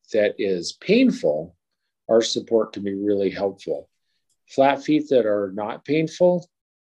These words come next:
don't really need, um, an arch support. It turns out that, um, a, a high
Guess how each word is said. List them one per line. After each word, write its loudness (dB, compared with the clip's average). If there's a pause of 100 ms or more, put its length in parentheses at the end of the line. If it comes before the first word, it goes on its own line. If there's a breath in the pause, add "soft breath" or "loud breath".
don't -2 (120)
really 0
need, 2 (180)
um, -4 (760)
an -2
arch 2
support. -6 (220)
It -10
turns -2
out 2
that, -2 (1300)
um, -10 (600)
a, 2 (360)
a -2
high 6